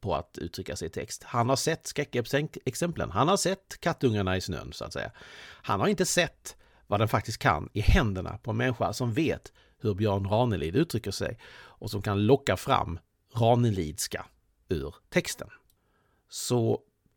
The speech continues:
problemet här, det är när man lyssnar lite på de här människorna som bara avfärdar också. Det är ju det som är det källkritiska problemet här.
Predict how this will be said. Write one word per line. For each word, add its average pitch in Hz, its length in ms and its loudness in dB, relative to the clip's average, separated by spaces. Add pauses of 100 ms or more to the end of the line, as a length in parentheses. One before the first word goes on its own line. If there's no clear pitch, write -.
problemet 147 480 6
här, 80 420 2 (640)
det 127 120 4
är 170 60 6
när 131 60 4
man 107 200 4
lyssnar 147 380 4
lite 214 200 0
på 175 60 -2
de 156 80 0
här 147 120 6
människorna 117 400 0
som 104 140 -2
bara 107 160 2
avfärdar 85 1040 -2
också. - 400 -10 (600)
Det 110 120 -2
är 113 160 0
ju 123 120 2
det 117 480 2
som 98 260 -6
är 85 160 -4
det 101 100 -6
källkritiska 123 600 0
problemet 107 420 0
här. 69 180 0